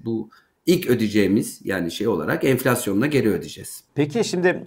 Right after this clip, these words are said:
Speaker 2: o sorunun ikinci kısmını tekrar edeyim. Dövizde bir yukarı hareket olursa, e, işte yirmi iki, yirmi üç, yirmi dört biliyorsunuz yabancı kurumlar da bu konuda farklı değerler söylüyorlar. Daha kötümser senaryo da var. O zaman artık enflasyonun iyice çığırından çıkacağını söyleyebiliriz, değil mi?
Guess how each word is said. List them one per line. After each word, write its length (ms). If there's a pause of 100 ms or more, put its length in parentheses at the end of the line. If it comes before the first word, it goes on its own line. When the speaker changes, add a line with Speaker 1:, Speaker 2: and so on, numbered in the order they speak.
Speaker 2:
o 200
sorunun 280
ikinci 220
kısmını 260
tekrar 340
edeyim. 180 (100)
Dövizde 600
bir 300
yukarı 520 (120)
hareket 380
olursa, 460
e, 220
işte 180
yirmi 260
iki, 180
yirmi 180
üç, 140
yirmi 180
dört 180
biliyorsunuz 300
yabancı 300
kurumlar 280
da 100
bu 180
konuda 260
farklı 320
değerler 260
söylüyorlar. 480 (320)
Daha 160
kötümser 360
senaryo 500
da 80
var. 160 (260)
O 100
zaman 380
artık 520
enflasyonun 640
iyice 300
çığırından 400
çıkacağını 480
söyleyebiliriz, 560
değil 120
mi? 80